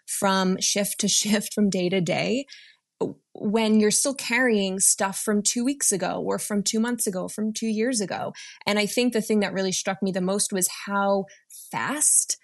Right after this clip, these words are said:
nurses burn out. Um, I was speaking to my cousin last week, and she's two years in, and she was telling me about her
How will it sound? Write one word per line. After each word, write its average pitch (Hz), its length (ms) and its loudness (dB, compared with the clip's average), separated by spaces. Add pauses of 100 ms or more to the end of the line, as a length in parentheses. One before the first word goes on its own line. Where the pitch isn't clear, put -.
(140)
nurses 294 460 0
burn 311 300 -4 (100)
out. 320 420 -4 (500)
Um, 202 520 0 (180)
I 214 140 0
was 202 180 4
speaking 220 380 0 (120)
to 202 440 2
my 190 200 -2
cousin 196 440 -2
last 180 380 -4
week, 185 420 -2
and 190 160 -4
she's 196 340 -2
two - 180 -2
years 185 300 0
in, 165 380 -6 (840)
and 202 100 0
she 202 120 0
was 185 200 0 (240)
telling 190 260 -2
me 170 100 -2
about - 220 -2
her 175 260 -4